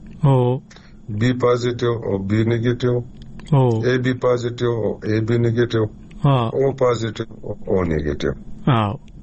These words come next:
Speaker 2: دا اته ګروپونه شول اوس.
Speaker 1: او. او.
Speaker 2: آه، په دې کې دا دي چې بعضې ګروپونه د بعضې سره، آه، سمون خوري.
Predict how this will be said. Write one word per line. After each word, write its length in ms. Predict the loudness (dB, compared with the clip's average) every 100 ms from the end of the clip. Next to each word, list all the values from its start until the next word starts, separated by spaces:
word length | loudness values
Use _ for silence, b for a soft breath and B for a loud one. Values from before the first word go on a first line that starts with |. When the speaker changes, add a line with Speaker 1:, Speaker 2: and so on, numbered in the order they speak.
| -18 B B B B B B -14 -14 -14 -12 -12 -12 -14 -16 -6 0
Speaker 2:
دا 80 | 2 2 0
اته 180 | 0 -4
ګروپونه 460 | -4 -6 -4 -6
شول 220 | -6 -8
اوس. 400 | -6 -6 -6 -8 -12 -12 -12 -14 -14 -14 -14 -14 -4 0
Speaker 1:
او. 300 | 2 2 -2 -10 -20 -20 -2
او. 160 | 2 2 2
Speaker 2:
آه، 140 | -2 -2 -2
په 80 | 0
دې 120 | 0 0
کې 320 | 0 0 -2 -2 0
دا 140 | 0 0
دي 100 | -2
چې 120 | -2 2
بعضې 240 | 2 2 -2 -4
ګروپونه 400 | -4 -2 0 2 0 0
د 100 | -2 -2 0
بعضې 260 | 0 0 -4
سره، 420 | 0 0 0 -4 B B B B B B -6 -2
آه، 160 | 0
سمون 460 | 0 2 2 2 2
خوري. 380 | 0 0 0